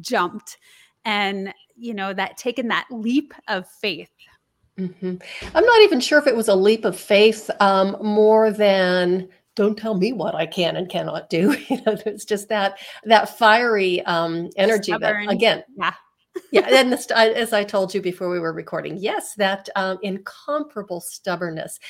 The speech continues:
Speaker 2: I wear that label with, uh, with pride because it's mine. Um, I made it up. So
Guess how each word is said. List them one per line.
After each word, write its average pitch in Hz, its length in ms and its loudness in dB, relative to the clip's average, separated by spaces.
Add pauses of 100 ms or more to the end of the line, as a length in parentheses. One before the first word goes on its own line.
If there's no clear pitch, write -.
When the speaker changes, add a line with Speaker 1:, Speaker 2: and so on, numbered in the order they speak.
(140)
Speaker 2:
I 233 100 2
wear 226 240 2
that 190 340 -2
label 170 400 -4
with, 165 260 -10
uh, 160 220 -4
with 170 180 -8
pride 156 380 -6
because 175 360 -8 (200)
it's 196 200 -2
mine. 185 520 0
Um, 175 400 -6
I 185 100 0
made 180 240 -2
it 190 80 -2
up. 165 280 -2
So 165 340 -6